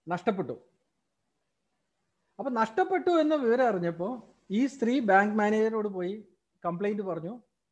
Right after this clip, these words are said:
Bank മാ-, bank manager അത് പറഞ്ഞു, പോലീസിലാണ് കംപ്ലൈന്റ് പറയേണ്ടത്, പോലീസിൽ കംപ്ലൈന്റ് കൊടുക്കൂ എന്ന് പറഞ്ഞു.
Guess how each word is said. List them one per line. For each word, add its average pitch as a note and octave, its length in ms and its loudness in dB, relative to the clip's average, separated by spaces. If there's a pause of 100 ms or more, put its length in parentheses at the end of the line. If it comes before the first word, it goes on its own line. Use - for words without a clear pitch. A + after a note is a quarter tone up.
(840)
Bank C4+ 400 0
മാ-, B3+ 200 -2
bank A#3+ 380 -4
manager A3+ 400 -4
അത് G#3+ 180 0 (320)
പറഞ്ഞു, G3 200 -2
പോലീസിലാണ് G3+ 640 -2
കംപ്ലൈന്റ് F#3 380 -4
പറയേണ്ടത്, E3+ 440 -4 (200)
പോലീസിൽ F#3+ 340 -2
കംപ്ലൈന്റ് F3+ 380 -4
കൊടുക്കൂ F3 320 -4
എന്ന് F3 120 -4
പറഞ്ഞു. D#3 260 -8